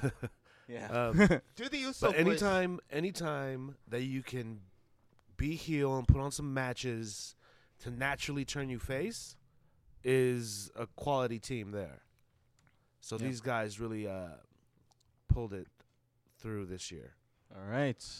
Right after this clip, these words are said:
Speaker 2: In the later part of the year, because earlier in the year, I wasn't feeling them at all.
Speaker 1: Really? It was this earlier in the year, did they ditch, were, did, were they, were they at that point where they ditched the shorts and you still weren't, like, entirely convinced?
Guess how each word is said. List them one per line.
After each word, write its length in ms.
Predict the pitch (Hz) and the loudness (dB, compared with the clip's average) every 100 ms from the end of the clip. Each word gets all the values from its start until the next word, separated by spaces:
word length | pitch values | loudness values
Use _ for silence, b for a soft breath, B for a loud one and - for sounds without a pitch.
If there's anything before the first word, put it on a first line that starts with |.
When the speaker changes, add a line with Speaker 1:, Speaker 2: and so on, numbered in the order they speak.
| - | -8
Speaker 2:
In 100 | 131 | -2
the 60 | 147 | 2
later 220 | 185 240 | 4 4
part 200 | 165 123 | 4 2
of 40 | |
the 60 | 104 | -2
year, 100 | 95 | -4
because 240 | - 107 123 | -4 -4 -4
earlier 280 | 240 254 | -2 -2
in 80 | 160 | -2
the 40 | 123 | -2
year, 200 | 110 110 | -2 -2
I 80 | |
wasn't 360 | 117 139 151 135 | -2 -4 -6 -10
feeling 260 | - 175 135 | -8 -6 -4
them 100 | 110 | -6
at 60 | |
all. 200 | 110 - _ _ _ _ - | -6 -10 _ _ _ _ 4
Speaker 1:
Really? 320 | 185 113 110 | 8 10 8
It 60 | 127 | 6
was 200 | 127 127 | 6 4
this 160 | 135 - | 2 6
earlier 240 | 139 156 | 8 10
in 80 | 147 | 8
the 60 | 135 | 6
year, 420 | 135 135 131 127 127 - - 117 | 6 8 6 4 -4 -16 -10 0
did 160 | 117 | 2
they 100 | 120 | 2
ditch, 560 | 113 117 113 - - - _ _ - | 2 2 0 -2 -10 -16 _ _ -6
were, 320 | 120 117 113 | 2 4 4
did, 160 | 107 110 | 4 2
were 120 | 110 | 4
they, 280 | 113 110 78 | 4 2 2
were 140 | 110 104 | 0 2
they 100 | 104 | 2
at 100 | 104 | 2
that 80 | 104 | 0
point 220 | 107 98 | 0 0
where 80 | 95 | 0
they 100 | 92 | -2
ditched 220 | 98 - | -2 -4
the 60 | 90 | -8
shorts 420 | 107 117 135 - | -2 0 -2 -4
and 160 | - 95 | -6 -6
you 60 | |
still 220 | - 92 | -4 -4
weren't, 260 | 104 113 113 - | -2 -2 -6 -10
like, 160 | 92 113 | -6 -4
entirely 380 | 113 123 120 120 | 0 2 2 0
convinced? 460 | 123 123 139 - | 0 0 -2 -6